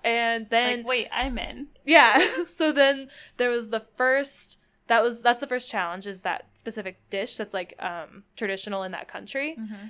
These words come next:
Speaker 1: And the second one is that they have to, it's, like, the bottom three teams have to then do a second challenge that they have to make a dish that features a specific ingredient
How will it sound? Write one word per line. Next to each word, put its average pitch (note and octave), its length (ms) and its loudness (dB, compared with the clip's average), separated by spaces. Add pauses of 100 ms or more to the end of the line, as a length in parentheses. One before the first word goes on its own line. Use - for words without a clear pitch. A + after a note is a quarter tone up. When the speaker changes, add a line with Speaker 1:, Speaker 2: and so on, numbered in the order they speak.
Speaker 1:
And G#3+ 100 -8
the G#3+ 80 -8
second A#3 360 -4
one G#3 180 -4
is G3+ 80 -8
that G3+ 140 -6
they F#3+ 100 -4
have F#3+ 380 -6
to, F3+ 500 -6 (500)
it's, G#3+ 160 -6
like, F#3+ 460 -2 (180)
the G#3+ 140 -4
bottom G3+ 460 -4
three F#3 680 -10 (220)
teams F#3+ 680 -10 (160)
have F#3+ 280 -6
to G#3 140 -8
then F#3 560 -6
do G3+ 100 -2
a F#3+ 80 -4
second F#3+ 340 -10
challenge G#3+ 680 -8
that F3+ 420 -2 (440)
they G3+ 100 -4
have G3 240 -6
to G#3 160 -10
make G3 200 -6
a G3+ 60 -6
dish F#3 460 -8 (240)
that G3+ 180 -6
features F#3+ 500 -12
a F#3+ 40 -20
specific F#3 480 -16
ingredient F#3+ 640 -10